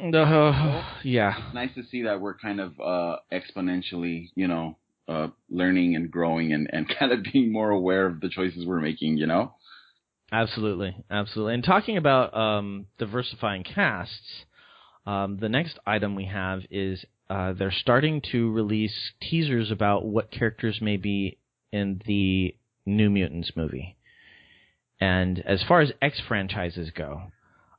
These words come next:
Speaker 1: uh, the New Mutants are my absolute favorite comic ever.
Speaker 2: Really?
Speaker 1: I love New Mutants.
Speaker 2: That's so interesting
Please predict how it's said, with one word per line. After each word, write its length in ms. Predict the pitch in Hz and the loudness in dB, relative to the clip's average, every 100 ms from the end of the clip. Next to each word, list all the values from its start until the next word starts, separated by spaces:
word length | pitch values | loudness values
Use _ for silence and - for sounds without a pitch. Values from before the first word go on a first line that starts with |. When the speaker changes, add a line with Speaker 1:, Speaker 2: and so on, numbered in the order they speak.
| - | -6
Speaker 1:
uh, 180 | 87 | -4
the 100 | 90 | -2
New 280 | 98 101 120 | 0 2 4
Mutants 440 | 120 107 104 98 95 - - _ | 4 0 -4 -6 -8 -10 -12 _
are 320 | 95 98 95 | 0 2 0
my 540 | 95 98 95 95 92 87 | -2 -4 -4 -2 -4 -6
absolute 500 | 85 87 - 92 82 | -8 -10 -6 -6 -6
favorite 480 | - 90 87 85 - _ _ _ _ _ _ _ - | -4 -4 -4 -6 -8 _ _ _ _ _ _ _ -12
comic 440 | 92 87 85 - - _ _ _ - | -8 -6 -8 -12 -20 _ _ _ -10
ever. 280 | 80 67 - | -10 -8 -10
Speaker 2:
Really? 560 | 190 202 139 87 76 _ _ _ _ _ _ _ _ - | 0 4 4 2 -6 _ _ _ _ _ _ _ _ -2
Speaker 1:
I 80 | |
love 300 | 107 98 92 | 0 0 -2
New 120 | 87 82 | -4 -6
Mutants. 260 | 80 64 | -6 -8
Speaker 2:
That's 240 | - - - | -10 -8 -4
so 180 | 147 127 | -4 -2
interesting 720 | 147 139 139 - 117 92 85 | -2 -2 -8 -4 -2 -2 -6